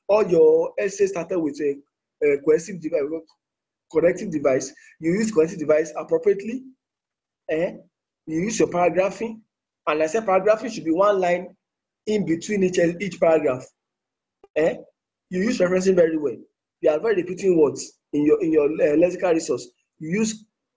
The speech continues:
vocabulary that is, that, that, that is specific to the topic. You are not speaking big English, that's not necessary. And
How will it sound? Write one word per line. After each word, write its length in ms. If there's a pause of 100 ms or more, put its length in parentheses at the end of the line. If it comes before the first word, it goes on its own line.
(300)
vocabulary 440
that 140
is, 240
that, 160 (400)
that, 340
that 220
is 200 (540)
specific 440
to 80
the 60
topic. 340 (420)
You 100
are 60
not 120
speaking 400
big 180
English, 280
that's 180
not 80
necessary. 480 (2500)
And 240